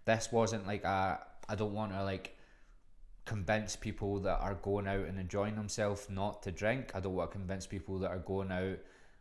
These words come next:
and like to drink that this is gonna be the best option for their health and mental health. But there's a category of people that I was in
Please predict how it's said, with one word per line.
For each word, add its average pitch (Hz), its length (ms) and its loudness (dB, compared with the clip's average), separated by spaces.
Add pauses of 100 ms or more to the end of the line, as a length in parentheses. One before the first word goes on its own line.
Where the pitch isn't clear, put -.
(180)
and 92 140 -2
like 95 220 -2
to 95 100 -4
drink 92 460 0
that 87 160 -4
this 95 180 -2
is 90 80 -4
gonna 95 220 -4
be 92 100 -4
the 92 140 -2
best 92 480 0
option 92 400 -2
for 95 120 -4
their 87 140 0
health 90 360 -2
and 90 320 -4
mental 85 280 -2
health. 104 400 2 (1040)
But 110 280 8
there's 104 260 0 (460)
a 110 60 2
category 113 600 4
of 95 220 -2
people 101 460 -2
that 87 200 -4
I 135 140 10
was 135 160 2
in 127 220 4